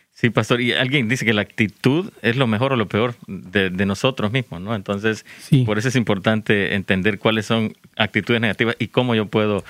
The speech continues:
Speaker 1: trabajar con actitudes positivas, quitar lo negativo para traer algo positivo.
Speaker 2: Claro que sí, Carlitos, de eso se trata. Entonces, este, am, leíamos este versículo en la entrada que dice que la blanda respuesta quita la ira,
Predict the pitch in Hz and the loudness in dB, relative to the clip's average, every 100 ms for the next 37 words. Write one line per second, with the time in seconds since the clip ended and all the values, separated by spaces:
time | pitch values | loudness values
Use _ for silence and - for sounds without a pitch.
0 | - - - - 95 110 113 104 98 - | -16 -20 -6 -4 -2 -2 -2 -2 -2 -2
1 | 98 110 104 98 92 87 101 - 104 120 | -2 0 0 -2 -4 -2 -2 -2 0 0
2 | 120 123 107 92 127 143 - 85 78 - | 2 0 0 0 -2 -4 -2 -4 -4 -12
3 | _ - 92 92 92 85 90 82 90 - | _ -2 0 0 -2 -4 -6 -10 -14 -14
4 | _ _ _ _ _ _ _ - 156 131 | _ _ _ _ _ _ _ 2 4 4
5 | 120 117 123 120 113 120 117 113 110 120 | 2 2 2 2 2 2 2 2 2 2
6 | 113 123 120 117 151 170 160 139 117 - | 2 2 2 4 4 4 4 2 0 0
7 | 120 - 131 120 123 123 - - - - | 0 4 2 2 2 0 -4 -18 -20 -20
8 | - _ 156 143 156 214 190 190 - 170 | -20 _ 4 4 4 4 4 4 4 4
9 | 135 120 104 - 147 131 214 175 120 117 | 4 2 0 2 2 2 0 2 2 2
10 | 110 123 123 131 - 113 127 113 113 113 | 2 2 2 0 0 2 2 2 0 2
11 | 120 131 131 120 107 - 135 120 143 - | 2 2 2 0 0 2 2 2 0 2
12 | 135 131 117 110 113 117 151 | 2 2 2 2 2 2 0